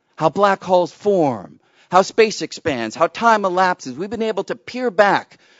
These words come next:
to a mere fraction of a second after the beginning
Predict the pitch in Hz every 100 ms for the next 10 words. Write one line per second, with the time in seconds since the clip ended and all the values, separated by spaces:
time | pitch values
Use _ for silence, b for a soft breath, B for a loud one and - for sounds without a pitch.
0 | b b - 196 175 170 160 147 196 247
1 | 208 - - 233 - 214 185 175 - 208
2 | 170 151 180 - 165 165 147 190 190 117